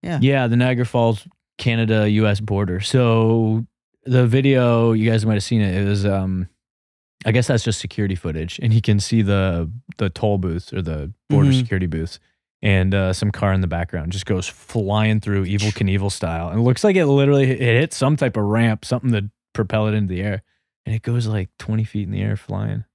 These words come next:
Speaker 1: And it shut down that border for, like, it shut down the whole bridge.
Speaker 2: Yeah, I mean, if you don't know what's going on, you probably do, right?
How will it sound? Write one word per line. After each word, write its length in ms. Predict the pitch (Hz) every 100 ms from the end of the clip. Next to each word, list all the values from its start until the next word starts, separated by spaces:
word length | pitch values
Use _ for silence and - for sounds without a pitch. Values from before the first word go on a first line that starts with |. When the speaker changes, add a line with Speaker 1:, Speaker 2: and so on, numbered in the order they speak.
| _ _ _ _ _ _ _ _
Speaker 1:
And 160 | 170 160
it 140 | 180
shut 260 | - 170 -
down 220 | 156 151
that 220 | 131 - -
border 340 | 127 147 95
for, 180 | - 117
like, 360 | 113 101 _ _ _ _ -
it 80 | -
shut 160 | 156
down 180 | 147 143
the 60 | 131
whole 140 | 123
bridge. 400 | - 92 - - _ _ _ _ -
Speaker 2:
Yeah, 120 | 139
I 20 |
mean, 120 | 143 139
if 80 | 139
you 60 |
don't 140 | 135 156
know 40 |
what's 140 | 160 -
going 160 | 117 113
on, 140 | 104
you 80 | 95
probably 340 | 107 98 95
do, 220 | 82 82 76
right? 240 | 85